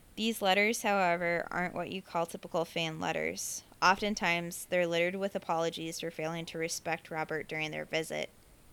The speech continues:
Some visitors write to ask for advice or to ask if they could place, or to ask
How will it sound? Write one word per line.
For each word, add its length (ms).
Some 280
visitors 520
write 280
to 100
ask 400
for 160
advice 640
or 140
to 140
ask 320
if 120
they 180
could 320
place, 480
or 320
to 120
ask 400